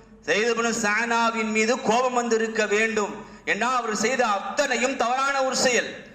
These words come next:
ரசூலுல்லாஹி ஸல்லல்லாஹு அலைஹி வஸல்லம் அவர்கள் உமரின் மீது கோபப்பட்டார்கள். "உமரே, என்ன வார்த்தைகள் இது? நீங்க எனக்கு சொல்லணும்,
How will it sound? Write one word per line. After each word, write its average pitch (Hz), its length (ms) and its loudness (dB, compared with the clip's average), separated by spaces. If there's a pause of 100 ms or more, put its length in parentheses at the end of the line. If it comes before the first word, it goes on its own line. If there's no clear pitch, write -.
(280)
ரசூலுல்லாஹி 240 600 2
ஸல்லல்லாஹு 185 480 0
அலைஹி 165 200 -6
வஸல்லம் 156 140 -4
அவர்கள் 160 240 -2
உமரின் 262 460 2
மீது 277 200 2
கோபப்பட்டார்கள். - 720 -2 (340)
"உமரே, 226 380 2 (300)
என்ன 277 340 0
வார்த்தைகள் 262 580 0
இது? 180 320 -4 (420)
நீங்க 165 200 -2
எனக்கு 254 420 0
சொல்லணும், 269 480 0